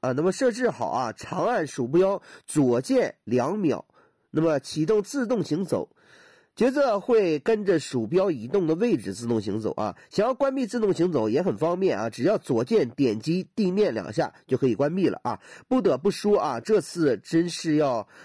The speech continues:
为策划点个赞了啊！很多的地图啊都不能上坐骑，走起来又慢，鼠标要不停的点来点去。有了这个功能啊，我再也不用担心啊，两个月要换一个鼠标了。<laughs> 另外啊，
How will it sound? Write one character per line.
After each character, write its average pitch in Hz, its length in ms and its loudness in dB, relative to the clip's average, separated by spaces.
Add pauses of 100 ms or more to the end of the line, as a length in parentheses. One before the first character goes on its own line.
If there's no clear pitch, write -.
(100)
为 156 280 2
策 - 220 -2
划 143 200 -2
点 101 160 -6
个 95 100 -4
赞 170 240 0
了 92 80 -10
啊！ 92 240 -6 (220)
很 170 260 -2
多 269 180 2
的 262 80 0
地 202 220 -2
图 113 160 -4
啊 123 140 2
都 170 180 0
不 160 140 0
能 139 120 2
上 147 220 -2
坐 131 180 0
骑， - 440 -8 (180)
走 165 260 2
起 151 140 -2
来 113 100 0
又 160 140 0
慢， 165 320 -4 (380)
鼠 175 260 0
标 226 220 4
要 214 160 2
不 214 180 -4
停 120 380 -4
的 190 100 2
点 143 180 0
来 110 140 -2
点 113 220 -2
去。 139 300 -4 (500)
有 214 240 4
了 254 100 4
这 320 180 0
个 254 140 2
功 254 220 -2
能 185 180 2
啊， 165 300 -2
我 127 160 0
再 208 260 0
也 156 140 0
不 123 100 -8
用 165 160 0
担 165 220 -2
心 151 240 0
啊， 123 80 0
两 113 280 -2
个 127 80 -2
月 175 140 2
要 160 140 0
换 156 200 -2
一 131 60 -4
个 147 100 -2
鼠 110 160 -6
标 143 320 0
了。 139 120 -6 (220)
<laughs> - 2000 4
另 220 200 2
外 226 160 2
啊， 123 280 -4